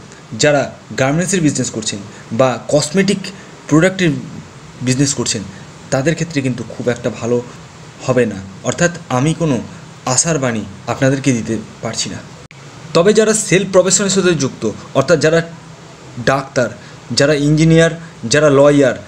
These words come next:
যারা অ্যাডভোকেট বা যারা টিউশনি পড়ান, তাদের ক্ষেত্রে কিন্তু এই মাস দুর্দান্ত যেতে চলেছে। তবে যারা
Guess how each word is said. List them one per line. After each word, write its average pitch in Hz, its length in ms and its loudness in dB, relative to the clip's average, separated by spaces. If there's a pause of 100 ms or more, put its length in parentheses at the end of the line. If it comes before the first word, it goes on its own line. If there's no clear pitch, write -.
(140)
যারা 147 300 2
অ্যাডভোকেট 160 520 0 (480)
বা 127 120 4
যারা 131 420 0 (840)
টিউশনি 170 360 2
পড়ান, 95 180 -6 (680)
তাদের 156 260 2
ক্ষেত্রে 165 280 0
কিন্তু 127 400 0
এই 151 160 2
মাস 151 280 0 (560)
দুর্দান্ত 135 440 0
যেতে 110 240 -8
চলেছে। 107 360 -8 (1000)
তবে 170 200 4
যারা 208 500 2